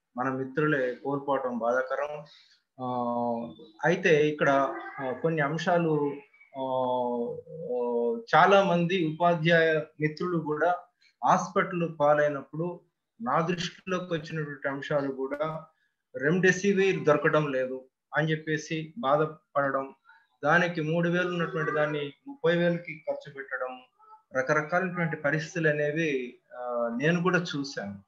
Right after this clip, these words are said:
అసలు రెమ్డెసివిర్ ఏంది, ప్రిస్క్రిప్షన్ ఎవరి వాళ్ళ, ఆ ఇస్తున్నటువంటిది కరెక్టా కాదా,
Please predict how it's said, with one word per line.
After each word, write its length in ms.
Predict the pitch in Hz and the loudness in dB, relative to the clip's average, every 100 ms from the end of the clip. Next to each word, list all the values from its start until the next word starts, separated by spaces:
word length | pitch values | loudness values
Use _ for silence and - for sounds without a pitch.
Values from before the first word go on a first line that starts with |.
| _ - - | _ -14 -6
అసలు 280 | 135 160 120 | 0 0 0
రెమ్డెసివిర్ 680 | 131 170 185 185 196 196 | 0 4 4 4 4 6
ఏంది, 500 | 185 160 135 139 156 - - _ | 6 2 0 -4 -6 -14 -20 _
ప్రిస్క్రిప్షన్ 580 | 160 156 - 208 - 202 | -4 -4 -2 -2 2 4
ఎవరి 340 | 151 131 156 | 4 4 4
వాళ్ళ, 320 | 165 139 120 123 - - - | 6 4 4 -2 -4 -8 -4
ఆ 40 | 143 | 0
ఇస్తున్నటువంటిది 760 | 143 - 196 190 190 185 170 | 0 0 0 0 2 0 -2
కరెక్టా 500 | 156 120 131 - 180 | -2 2 2 4 4
కాదా, 400 | 175 160 131 135 | 4 4 2 0